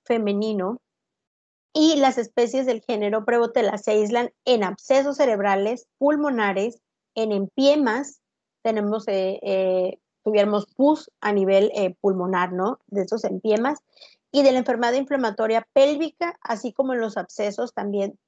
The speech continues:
tubo-ováricos. Tenemos aquí, eh, la discontinuidad, o más bien,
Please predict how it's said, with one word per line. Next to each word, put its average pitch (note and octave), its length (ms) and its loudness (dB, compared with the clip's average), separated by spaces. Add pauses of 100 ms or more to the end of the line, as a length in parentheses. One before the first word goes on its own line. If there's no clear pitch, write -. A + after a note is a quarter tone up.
tubo-ováricos. A3 1120 -2 (880)
Tenemos C4+ 480 0
aquí, B3+ 540 -6
eh, G3 220 -6 (260)
la A3 180 0
discontinuidad, G#3 1080 -2 (180)
o G3 220 2
más G#3+ 220 -2
bien, A3 280 -2